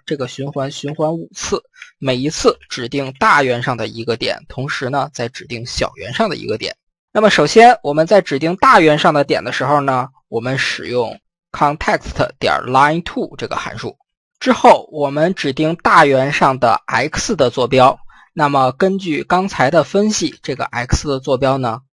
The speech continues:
我写成这个样子，大家可以仔细的看一下。首先是 cosine 值，cosine 值后面跟的应该是那个角度。刚才我们的分析用的是角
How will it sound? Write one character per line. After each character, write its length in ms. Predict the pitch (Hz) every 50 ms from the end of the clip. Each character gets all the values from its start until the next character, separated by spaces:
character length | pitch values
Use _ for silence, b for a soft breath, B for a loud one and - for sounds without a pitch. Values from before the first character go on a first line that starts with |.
| _ _
我 140 | - 120 123
写 220 | - - 120 98
成 240 | - - 113 113 131
这 160 | - - 202
个 80 | 135 113
样 220 | 117 110 101 -
子， 200 | - - - - _ -
大 100 | - 110
家 160 | 113 113 120
可 160 | 120 - -
以 160 | 120 120 123 127
仔 200 | - - - -
细 180 | - - 123
的 160 | 117 117 113
看 280 | - - - 143 110 -
一 40 | -
下。 240 | - - 123 - _ _ B B B B B B B B B B
首 220 | - - 151 156
先 260 | - - 240 254 262
是 160 | - - 190 160
cosine 540 | - - 202 214 220 - 208 175 147 135
值， 280 | 127 - 143 147 156 - -
cosine 440 | - 262 285 262 285 262 202 165 139
值 200 | - 156 160 185
后 260 | - - 262 226 185
面 240 | 160 147 131 131 131
跟 200 | - 170 180 175
的 180 | 170 - 139 143
应 140 | 147 147
该 140 | 151 160 156
是 140 | 151 - 175
那 120 | 156 160
个 120 | 143 143 131
角 220 | 135 - 135 - - -
度。 220 | - 196 185 - _ b b b b
刚 160 | - 247 254 233
才 100 | 240 214
我 60 | 220
们 80 | 170
的 100 | 139 131
分 240 | 127 - - 170 175
析 280 | 180 - - 151 139 131
用 200 | 151 170 160 147
的 120 | 143 143
是 120 | - - 143
角 220 | - - 190